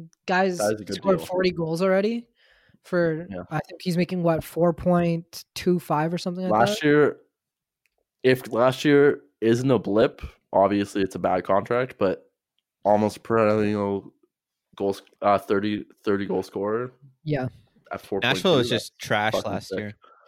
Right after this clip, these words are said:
Speaker 1: Yeah. I,
Speaker 2: Yeah.
Speaker 1: I just looked at it and said Ryan Ellis making six point two five, even though it takes him till he's thirty-six.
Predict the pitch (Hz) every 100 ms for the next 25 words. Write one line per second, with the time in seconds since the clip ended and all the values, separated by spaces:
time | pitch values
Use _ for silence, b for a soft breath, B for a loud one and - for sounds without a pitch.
0 | b b b b - 160 156 147 - 190
1 | 208 202 214 254 214 208 226 226 220 202
2 | 214 175 160 170 180 165 175 - 175 170
3 | 156 180 160 180 170 165 - 165 - 143
4 | 147 160 160 160 170 165 160 - 151 -
5 | 160 156 165 151 143 - 151 151 139 -
6 | 151 240 - - -